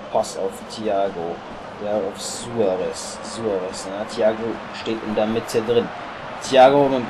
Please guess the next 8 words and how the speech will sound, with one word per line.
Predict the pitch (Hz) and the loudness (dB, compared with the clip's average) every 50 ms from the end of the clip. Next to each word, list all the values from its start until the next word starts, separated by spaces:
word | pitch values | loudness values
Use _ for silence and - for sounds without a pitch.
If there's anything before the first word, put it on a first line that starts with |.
| - - - | -6 -6 -4
Kopfball | - 117 - - - - 110 107 107 107 107 - | -4 -4 -6 0 4 6 6 6 6 4 2 0
kommt | 95 - - | -4 -4 -6
nicht | 101 - - - | -8 -8 -8 -6
ran. | 92 92 95 98 101 - - - - - - - - - - - - - - - - - - - - - - - - - - - - - - - - - - - - - - - - - - - - - | -6 -6 -6 -8 -8 -10 -10 -12 -12 -12 -12 -12 -12 -12 -12 -12 -12 -12 -12 -12 -10 -10 -10 -10 -10 -10 -10 -10 -10 -10 -10 -10 -8 -8 -8 -8 -8 -10 -10 -10 -10 -10 -10 -10 -8 -8 -8 -8 -8 -8
Sobiech, | - - 151 160 147 127 113 98 92 - - - | -4 0 0 0 2 2 2 0 0 0 -2 -2
ja, | 127 123 135 147 | -2 2 4 6
der | 147 147 143 143 | 6 8 6 6
hat | 139 - | 4 2